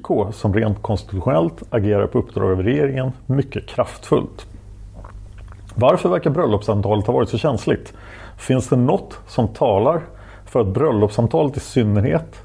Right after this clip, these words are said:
och misstankar om att P K K skulle attackera statsministern i allmänhet var kodspråk för synnerliga allvarliga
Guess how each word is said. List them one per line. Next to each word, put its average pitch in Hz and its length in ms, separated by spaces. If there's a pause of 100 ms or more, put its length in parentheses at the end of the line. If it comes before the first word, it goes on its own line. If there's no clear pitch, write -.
och 123 120
misstankar 117 500
om 107 100
att 104 160
P 107 120
K - 140
K 147 280
skulle 131 220
attackera 107 380
statsministern 117 640
i - 20
allmänhet 117 360 (480)
var 101 180
kodspråk - 960 (340)
för - 260
synnerliga 117 480 (120)
allvarliga 156 720